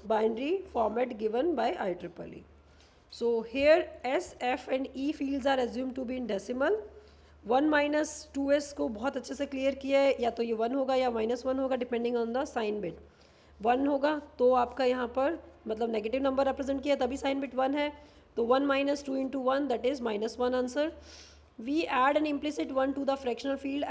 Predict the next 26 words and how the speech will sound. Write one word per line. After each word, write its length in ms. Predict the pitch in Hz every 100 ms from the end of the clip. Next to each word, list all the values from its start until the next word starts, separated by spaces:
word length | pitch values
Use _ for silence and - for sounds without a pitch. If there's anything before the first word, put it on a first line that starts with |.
| 233
as 160 | 254 254
mentioned 340 | 233 226 254
earlier। 400 | 226 220 247 302 339 - - - - - - - -
तो 100 | 220
वन 300 | 208 240 302 320
पॉइंट 300 | 247 254 311 240
जो 120 | 247
भी 60 |
फ्रैक्शनल 360 | 269 247 247 269
है 60 | 302
पॉइंट 240 | 247 233 233
के 80 | 262
बाद 300 | 196 185 202
ही 100 | 196
आएगा। 340 | 202 277 311 - - - -
Again 320 | 247 277 311
the 60 | 277
bias 340 | 226 247 294
is 140 | 302 277
either 280 | 247 269 240
one 180 | 226
twenty 240 | 247 254 269
seven 280 | 262 254 247
or 120 | 247 208 - 196
one 180 | 214 208
to 160 | 202